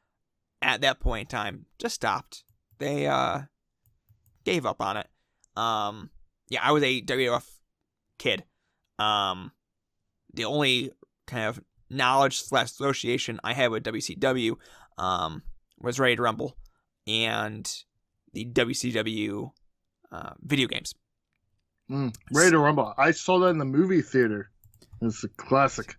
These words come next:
Speaker 1: It's a very good movie. Anyone that disagrees is wrong. That's,
Speaker 2: Uh,
Speaker 1: that's
Speaker 2: it
Speaker 1: what I
Speaker 2: is.
Speaker 1: say.
Speaker 2: It was a lot of fun. I've seen it way too many times, but I took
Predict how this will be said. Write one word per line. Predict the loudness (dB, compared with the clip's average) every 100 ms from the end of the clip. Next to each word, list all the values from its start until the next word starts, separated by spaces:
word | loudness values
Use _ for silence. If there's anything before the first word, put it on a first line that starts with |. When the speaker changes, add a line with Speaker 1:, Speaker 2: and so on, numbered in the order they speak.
| 0
Speaker 1:
It's | 2 2
a | -2
very | 2 6 8
good | 8 4
movie. | 4 0 -2 0
Anyone | 0 2 2 2
that | 0 -2
disagrees | -2 -2 0 4 6 4 0 -6
is | -2 0 0 -4 -6 -8 -12 _ _ _
wrong. | 6 8 8 4 -12 _ _ _ _
That's, | 0 0 -2 -2
Speaker 2:
Uh, | 0 0 -4 _ _ _ -4
Speaker 1:
that's | 0
Speaker 2:
it |
Speaker 1:
what | 4
I |
Speaker 2:
is. | 6
Speaker 1:
say. |
Speaker 2:
It |
was | 6
a | 6
lot | 6 6
of |
fun. | 4 2 2 -4 -20 -6
I've | -4 0
seen | 2 4
it |
way | 6 8 6
too | 4
many | 2 2
times, | 2 0 0 0 2
but | 2 4
I | 4
took | 2 0 0 -2